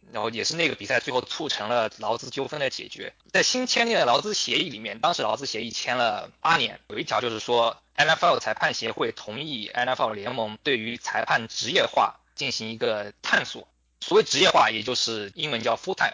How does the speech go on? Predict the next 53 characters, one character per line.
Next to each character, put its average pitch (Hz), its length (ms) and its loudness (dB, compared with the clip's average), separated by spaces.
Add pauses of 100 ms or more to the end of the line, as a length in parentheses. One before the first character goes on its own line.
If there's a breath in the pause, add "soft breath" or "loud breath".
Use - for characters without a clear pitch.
就 127 80 -8
是 107 80 -10
全 110 280 -4
职， 107 200 -8 (120)
就 123 120 -6
是 113 200 -2
你 143 180 0
以 120 100 0
裁 110 240 -2
判 113 380 0
为 117 240 0
本 92 200 -12
职 117 180 -8
工 123 180 -8
作。 - 200 -10 (240)
可 - 140 2
能 226 80 4
有 233 100 6
很 117 160 -2
多 147 340 6
看 - 220 2
球 143 120 -4
的 131 60 -4
朋 - 180 -10
友 113 400 -4
并 170 200 -2
不 120 100 -2
了 113 160 2
解， - 300 -6
觉 117 160 -2
得 120 140 6
N 135 140 4
F 147 180 4
L 120 60 2
裁 - 140 -4
判 139 200 0
是 135 180 -4
一 117 60 -4
个 113 240 0
非 - 120 -8
常 117 180 -6
高 117 160 2
大 123 160 2
上 120 220 -4
的 107 380 -8 (200)
事 - 220 -2
情， - 240 -8
有 113 180 -8
很 104 160 -12
多 113 80 -2
的 113 100 -2
权 101 260 -8
威。 110 220 0